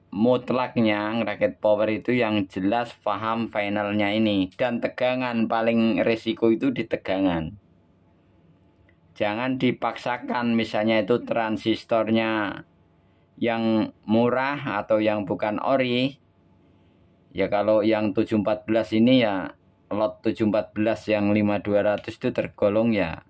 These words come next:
masih ori, soalnya saya pakai tegangan lima puluh volt tuh yang di video sebelumnya aman terkendali gitu.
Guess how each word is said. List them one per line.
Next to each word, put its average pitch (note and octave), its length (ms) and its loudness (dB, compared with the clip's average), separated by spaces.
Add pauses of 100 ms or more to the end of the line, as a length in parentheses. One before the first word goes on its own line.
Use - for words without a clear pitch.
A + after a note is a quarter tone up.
(1000)
masih F#2 400 -2
ori, B2 240 2
soalnya A2 320 -2
saya A2+ 240 -2
pakai G#2+ 240 -2
tegangan G2+ 360 -2
lima G2+ 280 2
puluh G2 240 -2
volt A2 480 0
tuh A2 240 -6 (320)
yang F2 480 0
di G2+ 80 -4
video F#2 320 -2
sebelumnya G2 720 0
aman F2+ 400 -2
terkendali F2 800 0
gitu. - 160 -20